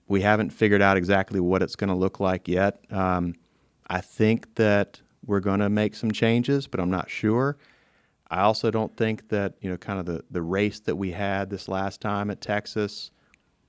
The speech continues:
is really, uh, a reflection on a, a problem with the track. It's, it's more like you're talking about. You've got,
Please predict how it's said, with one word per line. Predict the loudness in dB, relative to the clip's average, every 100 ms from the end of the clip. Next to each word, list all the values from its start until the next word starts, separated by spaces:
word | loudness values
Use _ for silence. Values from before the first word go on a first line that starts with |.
| _ _ _
is | -6 -2
really, | 0 2 2 0 -2 -4
uh, | -4 -2 -2 -4 -6
a | -6
reflection | -4 -6 -4 -2 -2 -4 -4
on | -2 -2 -2 -4 -8 _ _ _ _ _ _ _ _ _ -20
a, | -20 _
a | -14
problem | -10 -2 0 2 0 0
with | -2 -4
the |
track. | -6 -2 0 -2 -6 -12
It's, | -12 -14 -12
it's | -10 -4
more | -2 0 0
like | 0 -2
you're | -6
talking | -2 -4 -4 -6
about. | -6 -6 -6
You've | -8
got, | -4 -2 -2